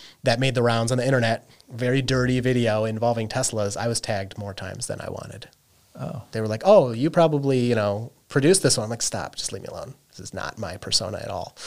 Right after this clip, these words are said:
Speaker 1: <laughs>
Speaker 2: Oh.
Speaker 1: Yeah. Elon commented on it and everything.
Speaker 2: Was the vehicle on autopilot?
Speaker 1: Yes. Yeah.
Speaker 2: Mm.
Speaker 1: Mm-hmm. So.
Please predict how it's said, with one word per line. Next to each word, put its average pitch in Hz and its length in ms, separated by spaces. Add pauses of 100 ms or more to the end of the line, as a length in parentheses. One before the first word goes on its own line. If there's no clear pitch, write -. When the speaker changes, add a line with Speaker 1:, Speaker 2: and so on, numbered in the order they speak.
(300)
Speaker 1:
<laughs> - 640
Speaker 2:
Oh. 107 240 (640)
Speaker 1:
Yeah. 82 220 (260)
Elon 120 260
commented 107 480
on 104 380
it 98 140
and - 60
everything. 95 380 (400)
Speaker 2:
Was 123 180
the 117 60
vehicle 135 380
on 127 160
autopilot? 123 460
Speaker 1:
Yes. - 420 (480)
Yeah. - 140 (680)
Speaker 2:
Mm. 98 400
Speaker 1:
Mm-hmm. 95 440 (340)
So. 92 240